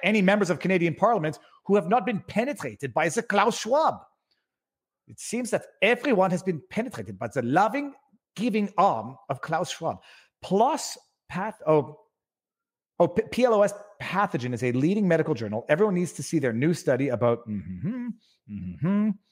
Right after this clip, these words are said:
Uh, I see, uh, M R N As, messenger, uh, messenger. I forget what R N A stands for, lipid nanoparticles and their long half-life. <sighs>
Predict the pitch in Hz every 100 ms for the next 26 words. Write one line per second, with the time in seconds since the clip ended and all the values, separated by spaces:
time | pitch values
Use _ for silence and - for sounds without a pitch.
0 | _ _ _ _ _ _ _ - 196 165
1 | 214 196 196 208 247 233 220 156 117 165
2 | 170 208 180 202 196 170 151 147 143 -
3 | - _ _ 117 - 147 165 175 _ _
4 | _ _ _ - 139 156 196 165 160 156
5 | 170 156 160 139 123 175 196 147 151 156
6 | 160 156 143 151 147 - 131 123 123 113
7 | 120 120 123 151 170 175 180 151 123 110
8 | - 76 - - _ _ _ _ _ _
9 | _ _ - _ _ _ _ _ _ _
10 | _ _ _ _ _ _ _